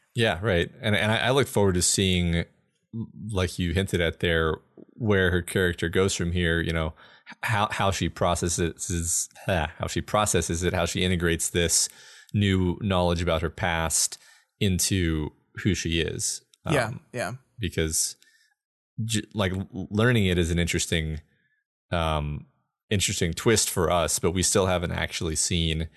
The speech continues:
Speaker 1: what that information, uh, i-, i-, h-, how she's gonna integrate that information. Yeah,
Speaker 2: Sure, sure.
Speaker 1: so.
Speaker 2: Yeah, I look forward to it. I look forward to it
Speaker 1: Yeah, me
Speaker 2: a
Speaker 1: too.
Speaker 2: lot.
Speaker 1: Me too.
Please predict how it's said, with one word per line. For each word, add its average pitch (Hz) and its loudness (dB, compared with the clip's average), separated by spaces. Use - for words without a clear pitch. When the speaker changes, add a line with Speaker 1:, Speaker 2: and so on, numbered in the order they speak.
Speaker 1:
what - 0
that 80 2
information, 80 -2
uh, 78 -2
i-, 95 -6
i-, - -8
h-, 104 -2
how 87 -2
she's 82 -2
gonna 80 0
integrate 76 -2
that 73 -4
information. 90 -8
Yeah, - -6
Speaker 2:
Sure, 123 -8
sure. - -12
Speaker 1:
so. - -10
Speaker 2:
Yeah, 143 -6
I 143 0
look 180 0
forward 180 0
to - -8
it. 101 -10
I 117 -4
look 135 -4
forward 123 -8
to 110 -14
it 95 -6
Speaker 1:
Yeah, 90 -4
me 87 -4
Speaker 2:
a - -8
Speaker 1:
too. - -2
Speaker 2:
lot. - -4
Speaker 1:
Me 104 -10
too. - -14